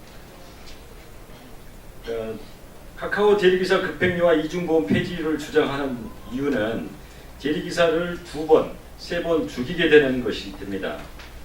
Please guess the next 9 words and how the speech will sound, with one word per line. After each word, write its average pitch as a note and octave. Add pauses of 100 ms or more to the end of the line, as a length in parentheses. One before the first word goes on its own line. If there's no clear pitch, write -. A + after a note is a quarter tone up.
(220)
그리고 D#3 (580)
불량업자들, F#3 (520)
콩코를 F#3
사-, -
생산하고 D#3
있는 A#2+ (600)
영세한 E3+ (180)
그런 D3+
불량업자들을 C3